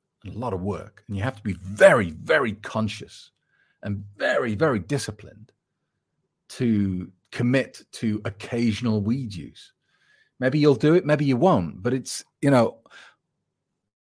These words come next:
all of these attempts are essentially Russian roulette. You, you're loading the gun and you're firing it off and you're thinking, "Yeah, I should be able to control this," until you can't. And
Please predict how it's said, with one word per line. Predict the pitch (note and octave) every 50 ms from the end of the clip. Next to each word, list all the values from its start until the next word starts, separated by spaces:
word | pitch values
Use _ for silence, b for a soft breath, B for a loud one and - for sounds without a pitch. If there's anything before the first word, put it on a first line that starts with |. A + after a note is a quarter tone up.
| _
all | - D#3 F3 F3+ G3+ F#3
of | D3+ B2
these | D3 C#3 A2+ A#2
attempts | A2 G#2+ - D#3 B2+ G#2 F#2+ - - -
are | G2+ G#2+
essentially | G2+ - - - D3+ C#3+ - - A#2 G#2 G2+
Russian | F2+ A2 G#2+ G2+ - A2+ F#2+
roulette. | F#2+ F#2 E2 F#2 A2+ F#2 - - _ _ _ _ _ _ _ _ _ _ _ _ _ _ _ _ _ _ _ _ _ _ _ _ _ _ _ _
You, | - B2+ B2+ C3
you're | - - - C3 C3 B2
loading | C3+ D3+ D#3+ D#3+ C#3+ C3+
the | B2+ A#2
gun | F#2 - C3+ C3 C3+ C3 B2 B2+ - _ _ _ _ _ _ _ _
and | - A2+
you're | A#2 A2
firing | - - C3 B2+ B2+ A#2+
it | A#2+ -
off | A#2+ A#2 A#2 A2 - A#2
and | A2+
you're | A2 G2+
thinking, | G2+ B2+ G#2 B2+ A#2 A2+ A2 - - -
"Yeah, | E3+ E3+ E3 D#3+ C#3+ C3+ B2+ A#2+ A2 A2+
I | A#2+
should | - - F3 E3
be | - C3
able | A#2+ A2+
to | - -
control | - A2 G2 - A#2+ A2 G2+ F#2+ F#2
this," | F#2+ F#2+ G2 - - - B B B B B B B B _ _ _ _ -
until | A#2 A2 - - A#2+
you | A2+ G2+ G2+
can't. | - - A2 G2 D#2+ C#2+ - - _ _ _ _ _ _ _ _ _ _ _ _ _ _ _ _ _ _ _ _ _ _ _ _ _ _ _ _ _ _ _ _ -
And | G2+ G2 F#2+ G2 G2 F#2+ G2